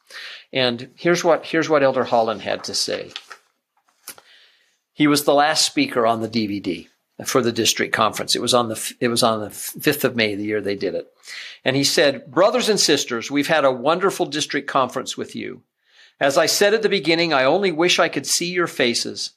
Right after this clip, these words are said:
I wish I could have stood with you to sing as we stood here to sing.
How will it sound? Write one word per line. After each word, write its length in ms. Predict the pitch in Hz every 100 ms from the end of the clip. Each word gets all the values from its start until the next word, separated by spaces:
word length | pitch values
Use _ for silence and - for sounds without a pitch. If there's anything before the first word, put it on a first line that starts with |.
| _
I 120 | 127
wish 260 | 127 170 -
I 100 | 180
could 220 | - 156
have 100 | 127
stood 360 | - - 214 214
with 240 | 208 202
you 180 | 196 190
to 100 | 147
sing 400 | - 180 180 175
as 160 | 143
we 120 | 127 123
stood 340 | - 160 147
here 240 | - 185
to 100 | 139
sing. 460 | 110 - 104 82 -